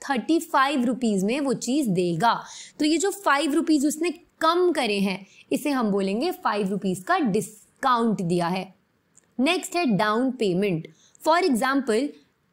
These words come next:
एक बिजनेस दूसरे बिजनेस से कुछ उधार पर सामान लेता है, लेकिन वो थोड़ा सा अमाउंट उसको दे देता है और बाकी का वो धीरे धीरे करके देता है।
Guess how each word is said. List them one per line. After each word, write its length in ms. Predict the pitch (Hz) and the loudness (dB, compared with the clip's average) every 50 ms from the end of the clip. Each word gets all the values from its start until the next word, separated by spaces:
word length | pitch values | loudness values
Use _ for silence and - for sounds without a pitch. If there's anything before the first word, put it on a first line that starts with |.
| _ - | _ -2
एक 260 | 202 226 - 269 240 | 0 0 2 2 2
बिजनेस 320 | - 277 220 233 285 320 | 2 2 2 2 2 2
दूसरे 360 | 247 214 254 247 240 - 320 311 | 2 2 0 0 0 -2 -2 0
बिजनेस 400 | 247 269 202 202 233 247 247 - | 0 0 0 0 -2 -2 -2 -2
से 100 | 262 233 | -4 -4
कुछ 400 | - - 311 339 339 - - - _ _ - | -2 -2 -2 -2 -4 -6 -12 -14 _ _ -2
उधार 420 | 254 202 208 202 233 220 226 254 | -2 0 0 2 2 2 2 0
पर 220 | 233 233 247 311 311 | 0 -2 -2 -2 -2
सामान 520 | - - - 277 233 208 202 196 208 208 | -4 -6 -4 -2 0 0 0 0 0 0
लेता 300 | 202 202 185 165 190 185 | 0 0 0 0 0 -2
है, 180 | 185 196 185 190 - - - - _ - | -2 -2 -4 -6 -12 -18 -20 -10 _ -2
लेकिन 300 | 233 277 262 349 359 370 | -2 0 0 0 0 0
वो 140 | 370 403 415 | 0 0 -2
थोड़ा 540 | 427 - - - 320 330 339 349 359 381 381 | -4 -6 -4 0 0 2 2 2 2 0 0
सा 120 | 381 381 | 0 -2
अमाउंट 560 | 359 285 269 226 220 214 214 233 311 339 285 | -2 -2 0 0 2 2 2 2 0 0 0
उसको 280 | - - - - 339 359 | -2 -2 -2 -2 0 0
दे 240 | 269 208 214 214 190 | 2 2 2 2 2
देता 240 | 190 185 180 196 | 0 0 0 0
है 200 | 185 185 185 180 | 0 0 -2 -2
और 180 | - - 247 226 | -2 -2 0 0
बाकी 380 | 196 214 208 190 196 - 269 247 | 2 2 2 0 0 -2 -2 0
का 140 | 262 240 | 0 0
वो 240 | 233 254 339 415 415 - - - _ _ _ 196 | 0 2 0 0 -2 -4 -12 -20 _ _ _ 0
धीरे 260 | 175 240 269 226 220 | 2 2 2 2 2
धीरे 240 | 226 240 247 220 226 | 0 0 0 0 0
करके 420 | 214 214 196 180 - 330 370 381 | 0 -2 -2 -2 -2 -4 -4 -4
देता 380 | 320 208 170 196 175 156 180 185 | -2 -2 0 0 0 0 0 -2
है। 260 | 180 180 180 180 - | -2 -2 -4 -8 -12